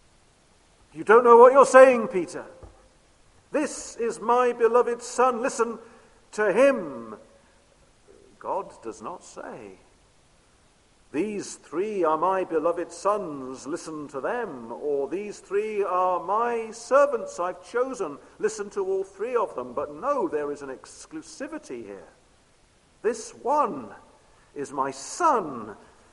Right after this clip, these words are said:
and he alone. Listen to him." And following this, they look around and they see no one but Jesus. Now, what are we meant to take away from this? Well, I think it's very, very clear.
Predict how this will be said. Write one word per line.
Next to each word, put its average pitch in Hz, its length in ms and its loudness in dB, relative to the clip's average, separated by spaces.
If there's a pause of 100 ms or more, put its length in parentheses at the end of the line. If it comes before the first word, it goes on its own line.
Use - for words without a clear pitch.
(140)
and 165 160 -6
he 262 220 -2
alone. 220 1080 6 (420)
Listen 156 640 -6 (800)
to 127 120 -18
him." 107 540 -14 (420)
And 107 200 -16
following 107 520 -8
this, 104 200 -12
they 104 140 -12
look 98 240 -14
around 98 340 -10
and 95 160 -16
they 95 100 -18
see - 220 -20 (240)
no 95 160 -10
one 95 720 -16
but 90 140 -20 (200)
Jesus. - 440 -20 (2000)
Now, 107 140 -16
what 117 140 -10
are 117 60 -18
we 104 140 -14
meant 101 160 -16
to 101 80 -20
take - 280 -16
away 92 220 -14
from 87 220 -20
this? 90 260 -20
Well, 101 140 -10
I 92 60 -10
think 92 220 -20
it's - 140 -20
very, 92 300 -14
very 92 240 -18
clear. 92 400 -20